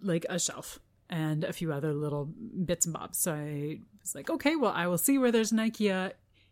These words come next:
in London. Oh, look, there's one that I can get to by taking, like, the tube and two buses."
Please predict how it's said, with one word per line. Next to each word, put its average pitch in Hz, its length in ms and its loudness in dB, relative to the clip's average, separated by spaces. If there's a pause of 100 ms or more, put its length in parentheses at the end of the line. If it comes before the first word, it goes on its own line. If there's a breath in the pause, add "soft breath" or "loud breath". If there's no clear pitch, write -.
(160)
in 185 180 6
London. 277 460 6 (420 soft breath)
Oh, 339 140 8
look, 440 280 6
there's 202 140 2
one 214 160 6
that 208 120 6
I 202 80 4
can 277 160 10
get 359 160 4
to 165 180 0
by 165 180 0
taking, 175 360 0
like, 175 280 0
the 214 140 4
tube 277 320 4
and 208 180 6
two 254 140 2
buses." - 540 0